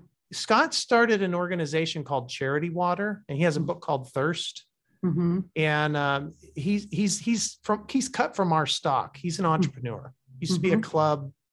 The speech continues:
Speaker 1: promoter, D J, that kind of thing, musician, um, entrepreneur. But he, what he did with Charity Water is he set up a s-, part of Charity Water where every dollar you give to Charity Water goes to the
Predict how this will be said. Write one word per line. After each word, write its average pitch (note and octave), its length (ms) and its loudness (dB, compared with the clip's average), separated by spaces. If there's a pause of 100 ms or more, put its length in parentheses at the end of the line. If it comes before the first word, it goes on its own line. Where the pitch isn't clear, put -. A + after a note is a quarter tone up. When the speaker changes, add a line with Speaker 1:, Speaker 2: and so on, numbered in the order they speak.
(360)
Speaker 1:
promoter, C3+ 880 -2
D C3+ 140 -6
J, B2+ 240 -6
that B2+ 180 -6
kind C3+ 140 -6
of B2 80 -8
thing, C3 140 -6
musician, B2+ 500 -6 (680)
um, B2 260 -2
entrepreneur. C3+ 640 -4
But B2+ 220 -4
he, F#3 360 0
what E3+ 180 2
he E3 100 0
did F#3+ 200 2
with E3 220 0
Charity F#3 320 -2
Water C#3+ 280 0
is B2+ 100 -8
he D3+ 80 -8
set D#3 260 -2
up C#3 260 0 (100)
a C3+ 380 -2
s-, - 280 -8 (120)
part F3+ 220 2
of E3 80 -2
Charity E3 340 2
Water C#3+ 400 2
where B2+ 200 -2
every D3 180 -4
dollar C#3 360 0
you C#3+ 140 -4
give C#3 240 -6
to C3 80 -10
Charity C#3+ 300 -4
Water C#3+ 240 -2
goes C3 280 -4
to B2+ 120 -6
the A#2+ 140 -8